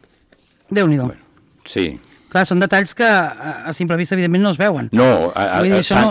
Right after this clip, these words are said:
Speaker 1: no, no se, se sap si no es puja
Speaker 2: no, s'han
Speaker 1: i
Speaker 2: de
Speaker 1: es
Speaker 2: veure,
Speaker 1: mira de prop.
Speaker 2: s'han de veure de, de, de dalt, perquè de baix no
Speaker 1: És impossible.
Speaker 2: No, no, perquè tot és del mateix color i no, no, no es veu.
Speaker 1: Mhm,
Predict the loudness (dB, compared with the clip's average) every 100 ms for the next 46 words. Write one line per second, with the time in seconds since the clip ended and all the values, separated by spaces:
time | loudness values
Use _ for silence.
0 | 2 0 -2 -6 -2 -2 0 -2 0 0
1 | 2 2 -2 -2 0 2 2 0 -4 -2
2 | 0 2 4 6 6 6 4 4 2 0
3 | -4 -2 2 4 4 6 6 6 4 4
4 | 0 2 2 2 2 0 0 0 0 -2
5 | -2 -2 -6 -12 -12 -4 -4 -4 -6 -4
6 | -2 0 0 -2 -4 -4 -4 -4 -2 -4
7 | -4 -4 -2 -4 -4 -2 0 0 -2 -4
8 | -6 -6 -4 -4 -4 -6 -8 -8 _ _
9 | _ _ _ -6 -6